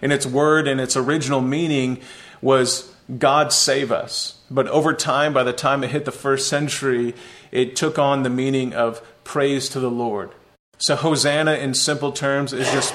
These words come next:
praising the Lord. And so here's the crowd seeing Jesus come in.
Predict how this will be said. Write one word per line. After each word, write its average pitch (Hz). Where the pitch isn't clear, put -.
praising 135
the 123
Lord. 117
And 139
so 151
here's 180
the 208
crowd 120
seeing 185
Jesus 170
come 170
in. 127